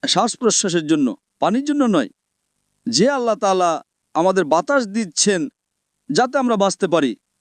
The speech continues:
আধা ঘন্টার জন্য আমরা বাতাস না পেলে মারা যাব। কত লোক আল্লাহর শুকরিয়া আদায় করেছে শ্বাস প্রশ্বাসের জন্য? চার পাঁচ শতাংশ। মাশাআল্লাহ, আপনি হয়তো আমার লেকচার শুনেছেন, আপনি লেকচার শুনেছিলেন, জীবনের উদ্দেশ্য কি? কত লোক আমার লেকচার শুনেছে আজকের আগে,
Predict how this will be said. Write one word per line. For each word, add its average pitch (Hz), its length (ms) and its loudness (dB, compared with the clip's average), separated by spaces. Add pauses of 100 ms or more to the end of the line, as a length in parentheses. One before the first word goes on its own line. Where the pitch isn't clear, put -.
আধা 175 220 2
ঘন্টার 302 360 -2
জন্য 233 260 -2
আমরা 196 200 2
বাতাস 190 340 -4
না 185 80 -4
পেলে 185 140 -2
মারা 185 200 2
যাব। 120 240 -2 (560)
কত 226 200 0
লোক 330 200 -4
আল্লাহর 233 200 2
শুকরিয়া 196 340 -2
আদায় 180 160 0
করেছে 151 440 -2 (800)
শ্বাস 185 220 0
প্রশ্বাসের 175 460 -2
জন্য? 127 280 0 (1000)
চার 180 200 0
পাঁচ 185 220 -2
শতাংশ। 143 480 0 (340)
মাশাআল্লাহ, 226 480 0
আপনি 202 180 -4
হয়তো 190 220 0
আমার 175 100 0
লেকচার 165 280 -2
শুনেছেন, 139 480 -2 (120)
আপনি 294 200 0
লেকচার 247 260 0
শুনেছিলেন, 208 540 -2 (280)
জীবনের 202 340 2
উদ্দেশ্য 190 380 -2
কি? 233 220 -4 (1000)
কত 233 200 2
লোক 330 220 -2
আমার 262 180 2
লেকচার 226 280 0
শুনেছে 196 300 -2
আজকের 185 280 0
আগে, 117 200 -2